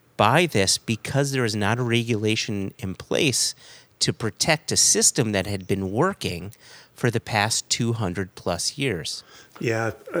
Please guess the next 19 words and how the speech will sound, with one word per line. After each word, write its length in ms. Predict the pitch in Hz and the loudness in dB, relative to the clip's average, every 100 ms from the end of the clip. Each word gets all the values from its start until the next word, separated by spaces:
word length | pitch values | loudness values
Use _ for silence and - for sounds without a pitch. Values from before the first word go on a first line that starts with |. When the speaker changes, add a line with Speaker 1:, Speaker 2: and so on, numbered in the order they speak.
| - | -4
Speaker 2:
a 40 | 143 | -4
couple 360 | - 156 143 | 0 2 4
of 100 | 120 | 2
thoughts 400 | - 135 123 - | 0 0 0 -2
come 260 | - 131 113 | -2 -2 -2
to 140 | 107 110 | -2 -2
mind 460 | 110 110 110 107 | 0 0 -2 -4
for 280 | - - 107 | -6 -4 -4
me 360 | 107 117 139 127 | -2 -2 0 0
is, 520 | 113 110 - - - | 0 0 0 0 -4
is 180 | - 107 | -4 -2
number 240 | 123 117 117 | -2 0 2
one, 240 | 131 165 | 2 2
our 140 | 131 | 2
last 440 | 113 120 151 - - | 0 -2 -2 -2 -2
episode, 600 | - 120 - 120 104 95 - - - - _ - | -4 0 0 0 -4 -10 -18 -20 -20 -20 _ -12
we 180 | 143 123 | -2 0
were 200 | 123 117 - | 2 0 -2
cheering 840 | - - - 165 175 135 107 92 | 0 0 0 0 2 2 2 -2